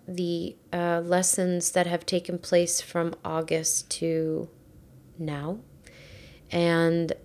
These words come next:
what the medicine of January has brought us. It's felt really long for a reason. There's just been so much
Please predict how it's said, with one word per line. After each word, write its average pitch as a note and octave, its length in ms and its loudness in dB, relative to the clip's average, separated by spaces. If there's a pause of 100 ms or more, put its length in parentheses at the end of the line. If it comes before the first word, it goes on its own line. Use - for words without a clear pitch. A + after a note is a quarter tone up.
what E3 440 4
the F3 80 0
medicine E3 680 2 (100)
of D#3+ 460 2
January F3+ 540 2
has D#3+ 200 -4
brought D#3 300 0
us. D#3 240 -2
It's - 220 -4
felt - 720 4
really F#3 640 4
long E3+ 680 2 (400)
for F#3+ 240 4
a F3 60 2
reason. E3 560 2
There's D#3+ 260 -4
just - 280 -4
been F3+ 120 0
so - 220 2
much E3 300 -2